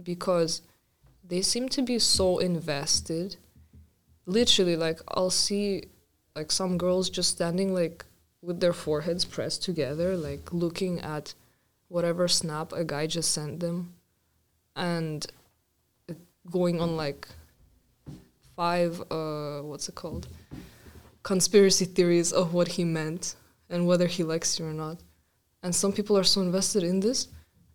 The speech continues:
and so much of their world seem to re-, revolve around such seemingly small things that it's like a whole other world, that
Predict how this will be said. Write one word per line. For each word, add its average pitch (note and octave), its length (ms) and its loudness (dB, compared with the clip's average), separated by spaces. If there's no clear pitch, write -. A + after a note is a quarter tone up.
and F#3 260 0
so - 200 4
much G3+ 260 2
of B3+ 80 -6
their A#3 140 4
world F3+ 420 2
seem F#3+ 220 0
to F#3 140 -2
re-, F3 160 0
revolve F3+ 440 2
around F#3 320 2
such - 360 -2
seemingly G#3+ 880 4
small E3+ 600 2
things G3 640 -4
that G3+ 180 2
it's A3 180 2
like A#3 200 0
a G3+ 140 2
whole A3 240 4
other G3+ 240 4
world, F#3+ 400 0
that F3+ 160 -2